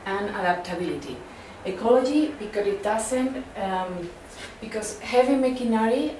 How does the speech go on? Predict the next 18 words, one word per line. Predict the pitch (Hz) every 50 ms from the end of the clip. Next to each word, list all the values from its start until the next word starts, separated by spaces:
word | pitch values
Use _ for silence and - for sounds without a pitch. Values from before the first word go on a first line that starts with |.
| - - -
and, | 214 196 196 196 196 196 196 196 196
uh, | 196 190 190 190 185 180 180 180 180 - - - - - - - -
um, | 185 185 180 180 180 180 175 170 170 - - -
chemical | - 220 220 220 220 214 - 220 214 208
agents | 196 - 202 196 202 208 226 240 254 254 - - -
are | 208 190 185 185
not | 180 175 180
necessary. | 185 185 185 185 - 185 180 - 185 185 190 208 240 285 294 - - - - - - - - - - - - - - - - - - 214
We | 202 202
don't | - 226 233 247 254 247
produce | 240 247 226 - 226 233 233 226 220 226 - - - - - - -
any | 208 214 208 214 208
waste | 208 190 190 208 202 202 214 220 226 - -
or | 208 190 185
pollution, | 170 - 190 185 190 208 220 214 - - 233 240 240 247 247 247 - - - - - -
and | 240 226 226 240 254 254 262 262 262 - - - - - - - - - - - - - - - - - - - - - - - - - - - - - - - - - 196
the, | 180 202 202 -
uh, | - - 214 208 190 190 190 190